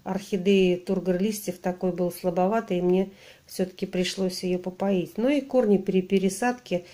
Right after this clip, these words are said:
были такие вот сухие, потому что после покупки особо же мы не балуем, когда орхидеи не пересаженные, мы особо не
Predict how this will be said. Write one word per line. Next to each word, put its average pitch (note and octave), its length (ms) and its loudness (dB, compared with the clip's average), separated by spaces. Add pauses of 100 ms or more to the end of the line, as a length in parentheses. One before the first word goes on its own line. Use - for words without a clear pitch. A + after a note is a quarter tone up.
(180)
были F#3 300 2
такие F3+ 560 0
вот F3 240 -6
сухие, E3+ 680 -4 (1080)
потому G#3 400 0
что G3+ 240 -2
после G3 340 -2
покупки G3 520 -2
особо F3 400 -2
же E3+ 160 -2
мы F3 180 0
не F3 140 -2
балуем, G#3 480 2
когда E3+ 420 -4 (480)
орхидеи E3+ 500 -4
не E3 160 -2
пересаженные, F3 720 -2
мы E3+ 180 0
особо E3+ 400 -2
не E3+ 380 -2